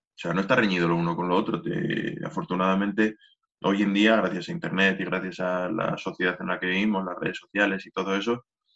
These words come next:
pues las opciones son mucho mayores, eh, o el desarrollarlas, por lo menos, es mucho más barato. O sea, ahora mismo tú y yo estar aquí haciendo este podcast, eh, o sea, hace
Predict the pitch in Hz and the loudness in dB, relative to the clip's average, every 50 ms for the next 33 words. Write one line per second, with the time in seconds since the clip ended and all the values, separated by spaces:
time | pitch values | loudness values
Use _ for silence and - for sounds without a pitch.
0 | _ _ _ - 90 87 82 - - 82 90 90 - 104 82 - - 98 98 101 | _ _ _ -4 -2 -2 -2 0 0 2 2 2 0 -2 -6 -4 -2 0 2 2
1 | 110 107 - 123 131 139 143 131 - 92 87 87 90 92 107 117 - - - - | 2 0 -2 -4 -4 -4 -6 -6 -6 -4 -4 -2 0 2 2 2 2 0 -4 -12
2 | - - - - - - - - 87 92 98 95 90 92 92 90 90 92 - - | -16 -16 -14 -12 -10 -10 -10 -6 -2 2 4 4 4 4 4 2 2 0 0 0
3 | 90 87 90 92 98 110 117 110 87 85 - - 98 92 87 92 104 98 95 92 | 0 2 4 6 6 6 6 6 2 -2 -2 -2 -2 0 0 0 0 0 -2 -4
4 | 92 92 95 92 85 - 87 87 90 - - - 107 - - - _ _ _ _ | -6 -8 -8 -8 -8 -6 -6 -6 -6 -4 -2 -2 -2 -2 -6 -10 _ _ _ _
5 | _ _ _ _ _ _ - - 87 85 82 82 82 85 85 82 - - - 92 | _ _ _ _ _ _ -8 -4 0 2 4 4 4 4 2 2 0 2 4 6
6 | 92 95 95 92 92 92 90 101 101 98 - 98 95 95 95 98 98 101 104 - | 6 6 6 4 2 0 -2 -2 -4 -4 -2 -2 -2 0 2 2 2 0 -2 -6
7 | _ _ _ _ _ _ _ _ _ _ _ _ _ _ _ _ - - - - | _ _ _ _ _ _ _ _ _ _ _ _ _ _ _ _ -6 -6 -2 2
8 | 110 101 98 101 90 98 90 95 98 98 107 107 104 101 98 98 101 98 98 101 | 2 2 4 2 2 0 2 0 0 2 4 6 6 6 6 4 2 0 0 -2
9 | 98 - 101 87 90 101 104 - - 110 120 127 - _ _ _ _ - - 95 | -2 -2 -2 0 2 0 0 0 0 -2 -2 -4 -6 _ _ _ _ -10 -4 -2
10 | 92 90 87 87 87 85 87 85 85 - - - - - - _ _ _ _ _ | 0 0 0 0 -2 -2 -4 -6 -6 -8 -12 -16 -18 -20 -20 _ _ _ _ _
11 | - - 85 82 - - - - - - 95 95 95 92 90 | -16 -10 -4 -2 0 2 2 2 0 0 2 2 4 4 2